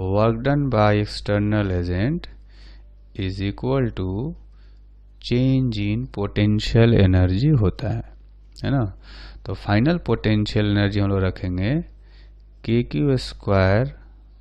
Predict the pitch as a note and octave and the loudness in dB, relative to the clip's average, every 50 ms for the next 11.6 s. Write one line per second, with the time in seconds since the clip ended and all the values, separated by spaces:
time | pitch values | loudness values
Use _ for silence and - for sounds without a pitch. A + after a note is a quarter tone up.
0 | - - - F#2+ G2 F#2+ F#2+ F#2+ F#2 F2+ F#2 - - - A#2 C3 D3 C#3 A2+ F#2+ | -18 -14 -10 -6 -2 -2 0 0 -2 -2 -6 -8 -6 -4 -2 0 2 2 2 2
1 | F#2 F#2 F#2 F#2 G#2 B2 C3+ - - - - - - - - - - - G2 F#2+ | 4 2 2 0 -2 -4 -8 -12 -16 -20 -20 -20 -20 -20 -20 -20 -16 -10 -6 -4
2 | F#2+ F#2 F#2 F2+ F2+ F2+ G2+ B2 D3 D#3+ - - - - - - - - - - | 0 0 0 0 0 0 0 0 -2 -2 -4 -8 -12 -14 -16 -20 -20 -20 -20 -20
3 | - - - - - - - - - - - - - - - - - - - - | -20 -20 -20 -20 -20 -20 -20 -20 -20 -20 -20 -20 -20 -20 -20 -20 -20 -20 -20 -20
4 | - - - - - - - - - A2 A2+ A2+ A2+ A#2 - - B2 A#2+ A#2+ A#2 | -20 -20 -20 -20 -20 -20 -16 -8 -4 -2 0 0 -2 -4 -6 -4 -2 0 0 0
5 | A2+ A2 - - - - G2 F#2 F2+ F2+ F#2 F#2+ G#2 A#2 B2 B2+ - - - - | -2 -4 -6 -10 -6 -2 0 2 2 2 2 2 0 -2 -4 -8 -14 -18 -20 -20
6 | - - - - - A2 - - F#2+ F#2 F#2 F#2+ G2 G#2 - - - - - C3+ | -20 -20 -20 -20 -20 -10 -4 0 0 2 2 2 0 -2 -4 -10 -10 -6 -2 0
7 | C#3 C3 A2 F#2+ F#2 F2+ F#2+ G2 - - - - - - - - - - - - | 2 4 4 4 2 0 -2 -6 -10 -14 -20 -20 -20 -20 -20 -20 -20 -20 -20 -20
8 | - - - - - G2+ F#2+ F#2 G2 A2 B2 B2 A#2 A2 G#2+ G#2+ G#2 G2+ G2 G2 | -20 -20 -20 -12 -6 -6 -4 -2 0 2 2 4 4 4 4 4 2 2 2 0
9 | F#2+ F#2 F#2+ F#2+ F#2+ - - A2 A2+ A2 A#2+ B2+ D3 F3 G3+ G3+ - - - - | 0 2 2 0 0 0 0 0 0 2 2 2 0 0 -2 -4 -8 -14 -20 -20
10 | - - - - - - - - - - - - G#2+ A2 A2 - - B2+ C3 B2+ | -20 -20 -20 -20 -20 -20 -20 -20 -20 -12 -6 -4 -2 -2 -2 -4 -4 -2 0 0
11 | A#2+ A2+ - - - - - F#2+ F#2+ F#2+ F#2 | 0 -2 -4 -6 -8 -6 -2 0 2 2 2